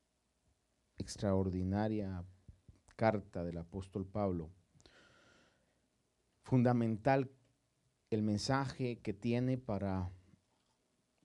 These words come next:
todos nosotros que creemos en el Señor. Versículos dieciséis y diecisiete, quiero que leamos. Dice el ocho, dieciséis y diecisiete.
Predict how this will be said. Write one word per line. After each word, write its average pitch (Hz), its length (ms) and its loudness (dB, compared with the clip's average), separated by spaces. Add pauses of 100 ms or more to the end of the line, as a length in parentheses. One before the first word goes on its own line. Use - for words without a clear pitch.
(120)
todos 113 280 4
nosotros 104 720 -4
que 95 100 -20
creemos 95 460 -2
en 92 80 -4
el 87 100 -4
Señor. 117 400 -2 (1900)
Versículos 190 560 4
dieciséis 151 800 0
y 127 100 2
diecisiete, 107 840 -2
quiero 107 260 -2
que 104 160 -4
leamos. 98 760 0 (1600)
Dice 110 460 -2 (120)
el - 220 -4
ocho, 123 560 -4 (960)
dieciséis 98 720 -4
y - 20 -6
diecisiete. 82 680 -8